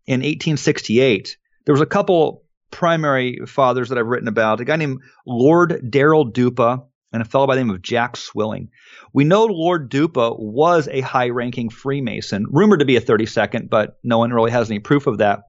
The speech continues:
He came from a well-to-do family in, I think it was Wales, I believe. And he traveled the whole world, found his way to Phoenix,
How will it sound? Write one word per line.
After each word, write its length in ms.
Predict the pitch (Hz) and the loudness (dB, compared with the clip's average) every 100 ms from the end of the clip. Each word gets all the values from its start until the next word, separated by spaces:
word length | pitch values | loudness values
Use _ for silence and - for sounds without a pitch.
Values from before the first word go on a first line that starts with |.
| _ _ _ _ _ _ _ _ _ | _ _ _ _ _ _ _ _ _
He 260 | - 147 | -2 0
came 300 | 135 151 151 | 0 -2 -2
from 380 | 135 143 135 135 | -2 0 2 0
a 320 | 135 131 123 120 - - _ | -2 -2 -4 -8 -20 -20 _
well-to-do 840 | 123 139 139 127 139 135 131 127 127 _ _ _ - | 2 2 0 0 2 2 2 -2 -8 _ _ _ -10
family 560 | - 143 151 165 208 202 - _ | -2 0 0 -4 -8 -12 -20 _
in, 460 | - 131 123 127 131 - _ _ - | -4 -2 -2 -2 -6 -10 _ _ -8
I 60 | 139 | 0
think 80 | |
it 40 | 196 | 2
was 140 | 110 | 4
Wales, 340 | 87 110 147 107 | 2 2 2 0
I 80 | |
believe. 540 | 98 110 131 58 - - - _ - | -2 2 2 2 -2 -12 -20 _ -6
And 380 | 117 123 127 127 | -2 0 0 0
he 500 | 139 135 131 127 117 | 2 2 0 -2 -4
traveled 360 | - 170 165 151 | 0 2 2 0
the 60 | |
whole 200 | 151 151 | 2 2
world, 360 | 131 147 143 - | 4 4 4 0
found 180 | 160 165 | -2 -2
his 100 | 139 | 0
way 140 | 147 | 0
to 80 | 131 | 0
Phoenix, 600 | - 135 131 131 - | -4 -4 -4 -6 -10